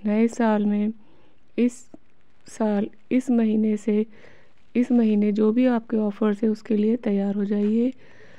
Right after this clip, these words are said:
क्या क्या इस महीने आपको offer मिल रहे हैं जिसमें आप अपना goal निश्चित कर सकते हैं। चलिए get set go start करते हैं। इस महीने आपको कौन कौन से offers Oriflame द्वारा जनवरी month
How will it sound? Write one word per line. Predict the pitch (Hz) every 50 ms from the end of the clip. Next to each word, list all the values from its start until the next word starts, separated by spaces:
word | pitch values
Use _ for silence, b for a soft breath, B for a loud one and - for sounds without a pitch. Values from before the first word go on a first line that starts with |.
| b b b b - -
क्या | - 208 202
क्या | 196 196 - 226 226
इस | 226 226 240
महीने | 233 226 226 226 240
आपको | 233 226 226 226 - - 247 269 294 302 B B B B B B B - -
offer | 214 208 202 - - 240 240
मिल | 240 233 233 226 226
रहे | 226 233 240
हैं | 233 240 254 269 302 302 b b b b b b b b b - - -
जिसमें | 202 208 202 - 220 226 240 277 - - -
आप | 220 208 214 240 - - -
अपना | 214 202 - 214 220 220
goal | 208 - 214 214 240 294 320 320 - -
निश्चित | 220 208 - - - 254 320 - - - -
कर | - 220
सकते | 220 - - 202 202 - -
हैं। | 196 -
चलिए | - 214 220 226 240 233
get | 185 196 208 220 240
set | 233 - - - - 208 220 240 - - - - 175
go | 190 214 254 277 B B B B B B B B B
start | - - - 220 202 196 202
करते | - - 220 208 208 - 240 233
हैं। | 233 262 277 285 b b b b b b b b b -
इस | 226 226 226
महीने | 240 226 220 208 208 214 226 254
आपको | - - 220 208 202 202 - - 220 254 302
कौन | - - 233 214 208 202
कौन | - 214 208 202
से | 202 - 220
offers | 214 208 202 202 - 240 262 330 - B B B B B B B B - -
Oriflame | 208 208 220 214 - 220 220 214 214 220
द्वारा | 214 214 208 202 202 233 285 311 - -
जनवरी | 214 208 208 208 202 208 208 214
month | 214 208 208 208 202